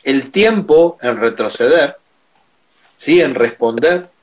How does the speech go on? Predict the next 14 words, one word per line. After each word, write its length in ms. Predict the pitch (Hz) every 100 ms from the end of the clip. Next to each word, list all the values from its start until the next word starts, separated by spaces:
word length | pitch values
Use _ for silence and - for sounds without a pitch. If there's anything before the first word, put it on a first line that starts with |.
| _ _
depende 420 | - - 214 220 202
de 100 | 196
muchos 300 | 247 - -
factores, 480 | 156 - 110 95 - _ _
desde 520 | _ 107 135 123 123 127
el 100 | 123
material 840 | 127 123 131 139 185 220 226 208 _ _ _ _ _
del 280 | 107 127 123
cono, 300 | 202 202 156
justamente 480 | - 143 147 185 143
porque 200 | 110 110
tiene 180 | 135 135
la 100 | 120
inercia 640 | 120 139 143 - 139 135